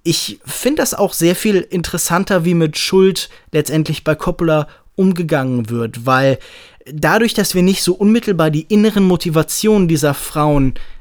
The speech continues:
gesagt bekommen, ist es sehr viel schwerer, sich gänzlich in sie hineinzuversetzen. Also wir begreifen sie bis zum gewissen Grad, wie du schon beschreibst, besser, aber sie bleiben auch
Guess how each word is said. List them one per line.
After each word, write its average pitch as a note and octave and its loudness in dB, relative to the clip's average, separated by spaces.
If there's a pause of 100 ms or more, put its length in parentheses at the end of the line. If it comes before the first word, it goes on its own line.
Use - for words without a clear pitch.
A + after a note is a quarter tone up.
(260)
gesagt D#3+ -2
bekommen, A#2+ 0 (840)
ist - 0
es - -4
sehr F#3+ 4
viel G3 2 (100)
schwerer, G3 0
sich E3+ -4
gänzlich G3 0
in F#3+ 0
sie F3+ 2
hineinzuversetzen. D#3+ 0
Also C3+ 2 (400)
wir D#3+ 0
begreifen E3 0
sie G3+ 0
bis F3+ 0
zum E3+ 0
gewissen F3 0
Grad, D#3+ -2
wie F3+ -2
du G3 2
schon F3 -2
beschreibst, D3+ -2
besser, A#3+ 0 (320)
aber F3 2
sie F#3+ 0
bleiben E3 0
auch G3+ -2